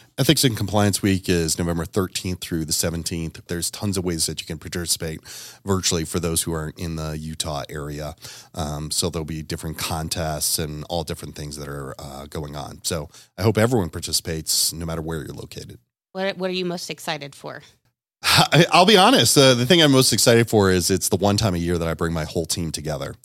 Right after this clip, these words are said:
Speaker 1: So we have a lot of people who are virtual. And so
Speaker 2: Mm-hmm.
Speaker 1: we're bringing 'em, um, everyone, uh, together. And so it's a great time for me to see the whole team.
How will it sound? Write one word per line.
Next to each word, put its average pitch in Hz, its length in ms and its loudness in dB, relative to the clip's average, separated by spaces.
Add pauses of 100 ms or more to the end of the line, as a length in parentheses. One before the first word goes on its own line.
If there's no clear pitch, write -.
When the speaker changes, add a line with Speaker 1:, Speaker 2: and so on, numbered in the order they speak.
(180)
Speaker 1:
So 101 120 0
we 98 80 4
have 101 60 4
a 95 40 2
lot 87 200 2
of 85 60 -6
people 82 240 -4
who - 80 -6
are 76 120 -4
virtual. 92 540 -2 (360)
And 90 160 -4
so 87 140 2
Speaker 2:
Mm-hmm. 80 80 0
Speaker 1:
we're 82 100 0
bringing 85 300 0
'em, 80 320 -2
um, 76 420 -6
everyone, 82 420 -4 (100)
uh, 76 160 -6
together. 80 420 -2
And 85 180 -6
so 82 120 -2
it's 78 100 -8
a - 40 -8
great 76 200 -10
time 76 220 -10
for 76 100 -12
me 69 80 -10
to 67 80 -14
see - 180 -4
the 71 120 -12
whole - 140 -12
team. - 280 -12